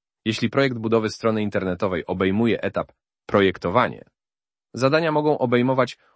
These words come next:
opracowanie szkiców graficznych, czy na projektowanie struktury nawigacji. Rozbicie projektu na etapy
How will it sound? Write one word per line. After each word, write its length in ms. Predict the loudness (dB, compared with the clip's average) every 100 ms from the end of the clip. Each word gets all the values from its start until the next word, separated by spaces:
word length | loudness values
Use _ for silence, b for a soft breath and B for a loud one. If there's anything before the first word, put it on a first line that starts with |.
| _
opracowanie 800 | -4 0 0 0 0 2 0 -2
szkiców 400 | -6 -6 -6 -4
graficznych, 640 | 0 0 0 -6 -10 -18 _ _ _ _ _ _
czy 120 | -2
na 120 | 0
projektowanie 600 | 2 0 0 -2 0 -2
struktury 460 | -6 -6 -6 -2 0
nawigacji. 680 | 0 0 -2 -2 -6 -18 -20 _ _ _ _ _ _ _ -2
Rozbicie 400 | 0 0 -2 -2
projektu 400 | 0 0 0 -2
na 120 | -4
etapy 360 | -2 -4 -4